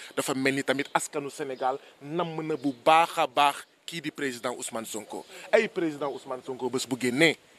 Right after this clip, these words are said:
dinañ fi gis loo xam ne kenn mësu ko gis. Ay président Ousmane Sonko bu génnee, mbooloo mi nga xam ne président Macky Sall bëggul àddina bi gis ko,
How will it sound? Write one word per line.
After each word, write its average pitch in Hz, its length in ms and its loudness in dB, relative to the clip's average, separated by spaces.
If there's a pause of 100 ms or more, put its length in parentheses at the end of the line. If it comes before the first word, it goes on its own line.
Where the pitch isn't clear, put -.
(360)
dinañ 156 220 2
fi 139 160 -6
gis - 180 -8
loo 135 120 -2
xam 139 200 -10
ne 135 80 -10
kenn 180 220 -6
mësu 139 240 -12
ko 123 80 -10
gis. 110 260 -14 (240)
Ay 233 160 4
président 160 420 6
Ousmane 147 280 0
Sonko 147 300 -2
bu 139 140 -2
génnee, 151 440 4 (200)
mbooloo 208 380 6
mi 196 120 -4
nga 214 100 4
xam 196 260 2
ne 170 80 -4
président 185 400 0
Macky 175 220 0
Sall 170 260 6 (140)
bëggul 233 380 4 (680)
àddina 226 320 8
bi 175 120 -2
gis - 160 -2
ko, 165 160 2